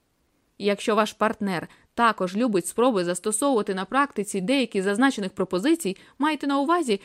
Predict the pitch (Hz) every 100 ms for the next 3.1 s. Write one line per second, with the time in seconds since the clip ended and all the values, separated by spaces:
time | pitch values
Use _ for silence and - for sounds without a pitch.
0 | - - 277 285 294 269 262 202 226 294
1 | 240 214 202 269 - - 185 247 330 285
2 | _ - 175 - 262 - 294 247 196 -